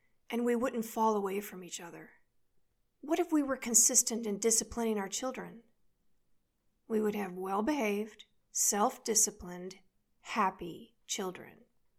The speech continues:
If we were consistent in our diet and exercise,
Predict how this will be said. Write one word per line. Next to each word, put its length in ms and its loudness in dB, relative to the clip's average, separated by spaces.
If 200 0
we 120 4
were 160 -2
consistent 680 2
in 100 2
our 120 2
diet 340 2
and 100 -6
exercise, 760 -2